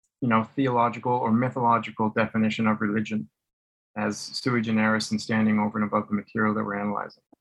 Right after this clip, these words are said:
but reflected through the narratives that are influencing and, uh, representing the past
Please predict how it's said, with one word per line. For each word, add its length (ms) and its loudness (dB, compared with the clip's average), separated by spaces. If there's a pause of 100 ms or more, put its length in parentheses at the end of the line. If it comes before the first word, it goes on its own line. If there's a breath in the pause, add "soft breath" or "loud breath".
(400)
but 200 -2
reflected 500 -2
through 200 0
the 80 -2
narratives 480 0
that 100 0
are 280 2
influencing 840 -2
and, 300 -4
uh, 200 -8
representing 720 -2 (440)
the 80 -8
past 500 -2